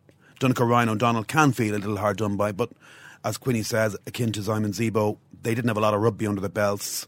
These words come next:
Um, and Tommy O'Donnell got a slight injury stinger during the course of Six Nations, which,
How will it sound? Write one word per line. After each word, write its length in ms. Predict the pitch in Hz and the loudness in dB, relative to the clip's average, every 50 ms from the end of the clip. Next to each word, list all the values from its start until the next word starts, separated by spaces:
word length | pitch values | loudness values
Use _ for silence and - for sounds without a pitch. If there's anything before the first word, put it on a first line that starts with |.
| _ - | _ -12
Um, 500 | - 104 98 98 98 98 95 92 92 95 - _ - - - - - - - - _ _ - | -10 -8 -6 -6 -6 -6 -6 -8 -10 -10 -12 _ -12 -12 -12 -14 -20 -20 -20 -20 _ _ -12
and 400 | - 98 98 95 92 92 90 - | -10 -8 -6 -6 -6 -6 -8 -8
Tommy 220 | - 104 107 107 101 | -6 -6 -4 -4 -2
O'Donnell 220 | 98 110 104 107 | -2 -2 -2 -2
got 120 | 101 101 | -2 -4
a 60 | 98 95 | -4 -6
slight 380 | - - 123 117 117 117 104 | -6 -2 2 2 4 4 2
injury 320 | 113 113 113 101 107 107 104 | 2 0 0 0 0 -2 -4
stinger 400 | - - 120 113 107 110 107 101 | -4 -2 -2 -2 0 0 -2 -2
during 320 | 90 98 117 113 113 107 | 0 2 2 4 4 2
the 80 | 104 101 | 0 -2
course 300 | - 107 107 101 - 95 | -2 -2 -2 -4 -4 -8
of 60 | 90 | -10
Six 200 | 107 104 - - | -10 -10 -8 -6
Nations, 560 | 110 107 107 104 - 113 104 101 - - - | -6 -4 -4 -4 -4 -6 -6 -6 -8 -10 -12
which, 260 | 110 95 - - - | -10 -10 -8 -10 -10